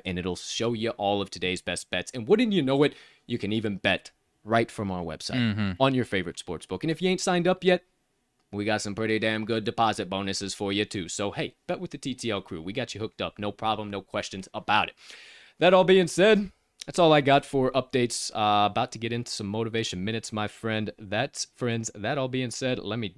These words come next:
Speaker 1: double check. Uh, Tyrell Williams in concussion protocol. Hmm. Okay. Not anything crazy to
Speaker 2: Nope.
Speaker 1: note, but, uh, yeah. All right.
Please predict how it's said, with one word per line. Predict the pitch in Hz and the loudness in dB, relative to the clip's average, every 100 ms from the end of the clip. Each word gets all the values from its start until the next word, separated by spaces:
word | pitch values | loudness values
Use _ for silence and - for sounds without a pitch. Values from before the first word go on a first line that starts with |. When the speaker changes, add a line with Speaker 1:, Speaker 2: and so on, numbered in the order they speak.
| 135 | 0
Speaker 1:
double | 120 117 | 0 0
check. | - - 135 151 - _ - - _ _ | -4 -4 -2 -2 -10 _ -20 -20 _ _
Uh, | 95 98 101 101 101 101 98 101 101 | 4 6 6 6 6 6 4 4 2
Tyrell | 101 113 135 135 127 95 | 0 -2 0 2 2 0
Williams | 87 135 202 107 80 80 - - - | 2 2 4 2 -2 -6 -8 -10 -4
in | 104 101 | -2 -2
concussion | 107 95 151 - 143 | -4 -4 -4 -4 -4
protocol. | 92 78 - 80 76 - | -4 -4 -4 -4 -4 -4
Hmm. | 190 392 135 82 69 _ _ _ _ _ _ - | -4 -4 -6 -10 -16 _ _ _ _ _ _ -10
Okay. | 131 - 190 262 - _ _ _ _ _ _ 107 | -6 0 2 2 -2 _ _ _ _ _ _ -4
Not | 107 113 | 0 2
anything | 117 117 123 110 | 2 0 -2 -4
crazy | 95 120 131 98 95 | 0 0 2 0 0
to | 175 | 2
Speaker 2:
Nope. | 185 | 2
Speaker 1:
note, | 110 180 - | 2 0 0
but, | 98 95 104 | -2 0 -2
uh, | 101 101 101 | 0 2 2
yeah. | 120 254 - - | 2 0 -4 0
All | 151 | 4
right. | 262 - | 4 2